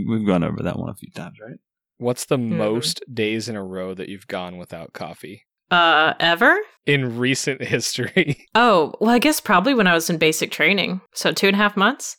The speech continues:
Speaker 2: Nice. I saw, I just, I'm thinking back to a tweet that you had of the, uh, espresso machine or whatever. <laughs> It was, I don't know, it might have been a
Speaker 3: Oh, dude,
Speaker 2: tweet.
Speaker 3: I'm like, "I don't know, dude."
Speaker 2: <laughs> I was gonna ask you a coffee question, but I didn't know if it was just a random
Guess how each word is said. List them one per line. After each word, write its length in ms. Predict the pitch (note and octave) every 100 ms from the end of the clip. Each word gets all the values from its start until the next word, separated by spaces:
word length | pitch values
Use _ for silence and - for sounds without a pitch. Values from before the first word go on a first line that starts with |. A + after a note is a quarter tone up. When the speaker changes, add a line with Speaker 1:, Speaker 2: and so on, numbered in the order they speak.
| _
Speaker 2:
Nice. 480 | - F3 - - - _
I 60 | C3+
saw, 220 | - C#3+
I 200 | C#3 C#3+
just, 300 | C3+ C#3 -
I'm 320 | D3 C#3 A#2+ B2
thinking 320 | D#3+ D3+ D#3+
back 200 | C3+ C3
to 160 | - C#3+
a 40 |
tweet 480 | A#2+ - C3+ B2+ C3+
that 140 | C3 B2+
you 140 | A#2+
had 200 | A#2+ A#2
of 200 | A2+ A2
the, 260 | A#2+ A2+ A2
uh, 220 | G#2 G#2 -
espresso 500 | B2+ - C#3 A2+ B2+
machine 380 | A#2+ - B2+ B2+
or 100 | B2
whatever. 440 | B2 B2+ C3 C#3+ D3
<laughs> 40 | - - - - -
It 80 | - -
was, 240 | F#3+ - -
I 80 |
don't 100 | B2+
know, 60 | A#2+
it 60 | B2+
might 100 | C3
have 80 | B2+
been 100 | B2+
a 40 |
Speaker 3:
Oh, 20 | F3
dude, 220 | G3 F#3
Speaker 2:
tweet. 80 | G3
Speaker 3:
I'm 80 |
like, 180 | A3+ A3
"I 160 | D3+ C#4+
don't 180 | D4 E3
know, 220 | D#3 F3
dude." 260 | F#3 A#3 B3+
Speaker 2:
<laughs> 520 | - - - - - - - _ _ _ F3+ E3+ _ -
I 60 |
was 100 | F#3
gonna 160 | F3+ B3+
ask 220 | A3 A3
you 80 | A#3+
a 60 | F3+
coffee 340 | G3+ F#3+ F#3+
question, 360 | F#3+ F3 F#3+ D#3+
but 120 | E3+
I 80 | D#3+
didn't 280 | D#3 E3+
know 140 | E3+ F3
if 120 | E3+
it 60 | E3
was 180 | D3+ C3+
just 180 | D3
a 80 | E3
random 600 | B2+ B2 C3 C3+ A#2+ A#2